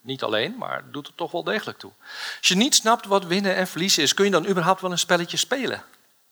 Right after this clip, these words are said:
Ook al doe je die Atari-game nog zo mooi. Willen winnen, een wil, dat is iets dat is ingegeven in levende wezens vanaf het begin. We willen iets.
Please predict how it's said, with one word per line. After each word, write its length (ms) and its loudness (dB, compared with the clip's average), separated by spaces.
Ook 180 -2
al 60 -2
doe 160 2
je 60 -4
die 160 2
Atari-game 520 2
nog 220 -4
zo 120 -4
mooi. 400 -6
Willen 560 0
winnen, 500 0
een 260 -4
wil, 500 0
dat 200 -2
is 140 2
iets 200 -4
dat 180 0
is 140 -4
ingegeven 760 -2
in 400 -4
levende 640 0
wezens 560 -4
vanaf 260 -8
het 120 -18
begin. 480 -8
We 460 -6
willen 420 0
iets. 480 -4